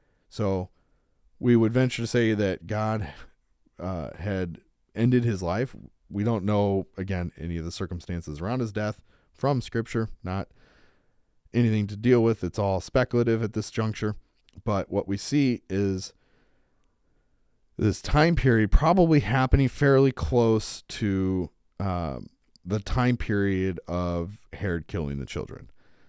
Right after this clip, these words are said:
So we're, you know, Jesus is probably only a couple years old. Um, but what we get is Jesus, if we go to Luke and read the rest of Luke chapter two, we see, uh, Jesus going up to the temple at the age of twelve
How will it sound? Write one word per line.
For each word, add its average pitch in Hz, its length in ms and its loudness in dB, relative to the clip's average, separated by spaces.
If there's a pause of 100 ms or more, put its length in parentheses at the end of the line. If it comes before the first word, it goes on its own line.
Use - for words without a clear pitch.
(140)
So 95 360 0
we're, 110 220 4 (140)
you 98 120 -4
know, 101 200 0
Jesus 143 320 0
is 110 60 -6
probably 123 280 2
only 110 160 0
a - 20 -8
couple 107 240 -4
years 98 160 0
old. 110 240 2 (580)
Um, 92 320 -2 (160)
but 151 320 4 (540)
what 104 240 -2
we 110 140 0
get 135 440 0 (380)
is 104 400 0
Jesus, 123 500 -2 (520)
if 110 200 0
we 107 100 0
go 110 140 4
to 107 60 4
Luke 120 600 4
and 101 180 -2
read 107 120 0
the 98 80 -2
rest 101 260 -2
of 98 300 -8
Luke 110 180 0
chapter 95 300 -4
two, 95 220 -4
we 92 80 -4
see, 104 380 -2 (440)
uh, 85 300 -2
Jesus 110 540 -2 (480)
going 113 460 0 (880)
up 123 160 -4
to 123 120 -2
the 101 120 -2
temple 101 500 0
at 85 80 -2
the 90 120 -2
age 90 120 -4
of 85 80 -10
twelve 110 460 0